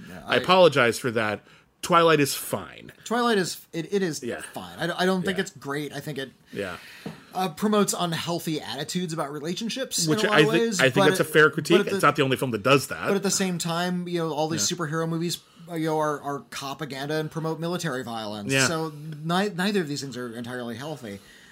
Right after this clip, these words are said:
Speaker 1: Uh, Kristen Stewart and Robert Pattinson have,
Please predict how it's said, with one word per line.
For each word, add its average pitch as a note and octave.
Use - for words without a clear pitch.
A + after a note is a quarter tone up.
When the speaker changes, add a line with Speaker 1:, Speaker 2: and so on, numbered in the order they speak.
Speaker 1:
Uh, A#2+
Kristen A#3+
Stewart G#3
and D#3
Robert D3+
Pattinson C#3
have, E3+